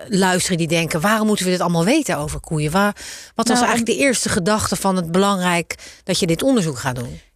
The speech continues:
Speaker 2: Ja, wat ik, eh, de, mijn onderzoek, ik, ik ben gewend om, eh, mensen te onderzoeken in hoe zij met elkaar spreken. En dan gaan we ervan uit dat dat is om, eh,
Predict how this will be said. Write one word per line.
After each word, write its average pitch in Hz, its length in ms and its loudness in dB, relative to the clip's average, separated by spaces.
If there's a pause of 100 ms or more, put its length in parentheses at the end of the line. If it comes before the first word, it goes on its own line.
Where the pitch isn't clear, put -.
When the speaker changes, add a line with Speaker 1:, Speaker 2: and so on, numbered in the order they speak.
(560)
Speaker 2:
Ja, 185 440 0
wat 196 160 -2
ik, - 200 -6
eh, 190 340 -2 (100)
de, 185 260 -4
mijn 214 260 0
onderzoek, 233 520 -2
ik, - 300 -6 (280)
ik - 220 -6
ben 202 220 0
gewend 214 460 0
om, 175 420 0 (100)
eh, 151 220 -4 (120)
mensen 226 460 0
te 214 100 -4
onderzoeken 175 800 -4 (160)
in 170 220 0
hoe 170 220 -2
zij 185 500 0
met 202 160 -6
elkaar 175 600 -2
spreken. 220 680 -4
En 190 160 -2
dan 170 200 -4
gaan 180 200 -2
we 156 80 -6
ervan - 360 -8
uit 175 200 -4
dat 175 120 -10
dat 170 180 -6
is 156 340 -4
om, 165 260 -2 (460)
eh, 165 140 0